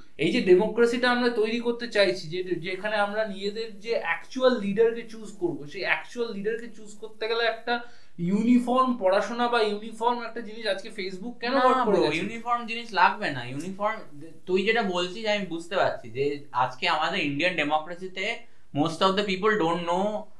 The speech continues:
Speaker 1: এই যারা
Speaker 2: যে
Speaker 1: ভোট দেয়, আমি তোকে বলে দিচ্ছি, যারা ভোট দেয় তারা ভোট দেয় মদ মাগি মাংসের জন্য।
Speaker 2: না, শুধু মদ মাগি মাংসের জন্য ভোট দেয় না। তারা নিজে জানে যে আমার কোন, কাকে ভোট দিলে আমার,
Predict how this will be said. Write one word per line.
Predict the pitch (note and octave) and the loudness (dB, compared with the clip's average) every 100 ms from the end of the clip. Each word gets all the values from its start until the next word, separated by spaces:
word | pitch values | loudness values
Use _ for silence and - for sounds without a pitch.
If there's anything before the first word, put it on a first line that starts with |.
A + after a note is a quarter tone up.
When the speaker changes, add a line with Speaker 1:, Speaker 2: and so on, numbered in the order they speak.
| - - | -12 -2
Speaker 1:
এই | D4+ G3+ | 0 2
যারা | B3 D4 | 10 12
Speaker 2:
যে | B3+ | 12
Speaker 1:
ভোট | C4+ C#4+ | 12 10
দেয়, | C4 A3+ | 10 8
আমি | B3 | 8
তোকে | C#4+ | 6
বলে | C4 A#3+ | 4 4
দিচ্ছি, | A3 G#3+ | 2 -2
যারা | A3 B3+ | 2 2
ভোট | G3 A3 C4 | 2 -2 -2
দেয় | A#3 | -2
তারা | G#3+ A#3 | -2 -4
ভোট | G#3+ A3 A3 | -2 -2 -2
দেয় | B3 C4 | 0 0
মদ | A#3 A3+ A3 | 0 -4 -6
মাগি | A#3+ B3 | -6 -4
মাংসের | A3+ G#3+ A3+ D#3+ | -4 -6 -10 -8
জন্য। | D3 - E3 | -8 -8 4
Speaker 2:
না, | A3 G3 D#3 | 8 8 6
শুধু | F3+ A3 | 0 -2
মদ | G3 F#3+ | -2 -2
মাগি | F#3+ | -2
মাংসের | F#3+ F3 F3+ | -2 -4 -6
জন্য | F3+ G3 | -8 -8
ভোট | E3+ E3+ | -6 2
দেয় | C#3 A2+ | 4 4
না। | G2+ | 0
তারা | - C#3+ E3 F#3+ | 4 10 10 10
নিজে | E3+ F3 G3 | 6 4 10
জানে | D#3+ F3 A3 | 12 12 8
যে | G#3+ | 10
আমার | E3 F3 F#3+ | 10 10 6
কোন, | F#3 E3 | 4 -6
কাকে | D#3 D#3 E3+ | 4 4 4
ভোট | E3 D#3+ | 0 -2
দিলে | F3+ G3 G#3+ | 0 2 6
আমার, | D#3 E3+ F3 D#3+ | 6 4 0 0